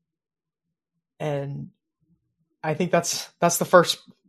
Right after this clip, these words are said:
place, is that when you're approaching anything where you disagree with a client, you have to try to find a way to remove emotion from it.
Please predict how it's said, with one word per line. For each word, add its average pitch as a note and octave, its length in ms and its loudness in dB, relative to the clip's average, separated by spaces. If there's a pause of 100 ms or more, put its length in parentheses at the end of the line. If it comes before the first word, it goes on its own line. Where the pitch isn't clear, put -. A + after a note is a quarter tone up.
(180)
place, C#3 380 0
is C#3+ 180 -4
that D3 180 2
when D3+ 140 -2
you're D3+ 160 0
approaching D#3+ 460 2
anything D3 400 -2
where C#3 100 -4
you C#3 140 -4
disagree C#3+ 380 -4
with C#3 80 -6
a C#3 40 -6
client, C#3+ 300 -6
you D3+ 100 -6
have D3 240 -6
to D3+ 80 -14
try D3 180 2
to C#3+ 120 -4
find C#3+ 280 -4
a C#3 40 -4
way C#3+ 140 0
to C#3 60 -2
remove C#3+ 340 -4
emotion C3+ 440 -6
from - 260 -8
it. - 120 -14